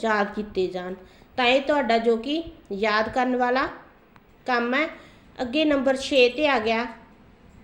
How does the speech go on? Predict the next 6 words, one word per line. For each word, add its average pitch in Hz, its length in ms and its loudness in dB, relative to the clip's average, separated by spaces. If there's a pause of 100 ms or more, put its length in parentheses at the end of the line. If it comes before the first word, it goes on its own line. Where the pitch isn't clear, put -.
(1500)
ਭਾਰਤ 254 380 4
ਦੇ 302 120 2
ਖਾਲੀ 269 420 0
ਰਾਜਨੀਤਿਕ 247 640 2
ਨਕਸ਼ੇ 247 400 -2
ਵਿੱਚ 262 460 -2